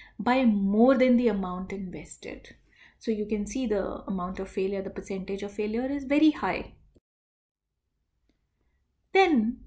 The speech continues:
we come to foreign direct investment and subsidiaries. So many of the approaches to global expansion that we have discussed so far allow companies to participate in international markets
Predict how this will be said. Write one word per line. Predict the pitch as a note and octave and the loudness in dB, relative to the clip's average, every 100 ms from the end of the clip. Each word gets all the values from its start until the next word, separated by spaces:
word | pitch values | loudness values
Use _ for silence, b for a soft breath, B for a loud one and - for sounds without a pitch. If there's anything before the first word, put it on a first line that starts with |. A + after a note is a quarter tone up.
| - | -6
we | A#3+ C#4+ | -4 2
come | B3 G3+ G3 | 2 2 0
to | C4+ F#4+ - - | -2 -2 -8 -6
foreign | - B3 A#3+ C4 | 0 2 2 2
direct | A#3 G3+ G3+ G#3 - | 2 2 0 -2 -4
investment | A3 G3 F#3+ F3+ - G#3+ C#4+ D#4 - - | -4 -4 -6 -8 -6 -4 -4 -6 -12 -12
and | G#3 G3+ G3 | -10 -8 -8
subsidiaries. | - - - - - - - A#3+ C4 - - _ _ _ _ b b b b | -10 -14 -12 -12 -10 -10 -14 -16 -18 -20 -20 _ _ _ _ b b b b
So | - A#3+ | -2 2
many | A3 A#3 G#4 | 4 4 2
of | G#4+ | 2
the | F4+ | 4
approaches | D#4+ A#3 A3+ A3+ C#4 C4+ | 4 4 2 2 -4 -4
to | C#4+ | -4
global | G3 F#3+ A3 A#3+ | -4 -4 -2 -2
expansion | A#3+ - G3+ G3 G#3+ - C#4+ | -4 -8 -6 -4 -6 -6 -2
that | B3+ A3+ | 0 -2
we | G#3+ | -4
have | G#3 - | -6 -4
discussed | G3 - B3 B3+ - | -6 -6 -6 -6 -6
so | B3 | -6
far | C4 D#4 G4+ - | -2 0 -2 -4
allow | A3+ A#3+ C4 | -4 -2 -4
companies | B3+ A#3+ A#3 D#4 D#4 | -4 -4 -2 -4 -2
to | D4+ B3 | -4 -2
participate | G3 - A#3+ C#4+ - D4+ D4+ | -4 -4 -6 -6 0 2 2
in | C#4 | 0
international | B3 A#3 A#3 G#3+ F#3+ A3 G#3 | 0 0 0 -2 -4 -8 -6
markets | G3 F3+ - - - - | -6 -8 -12 -16 -16 -20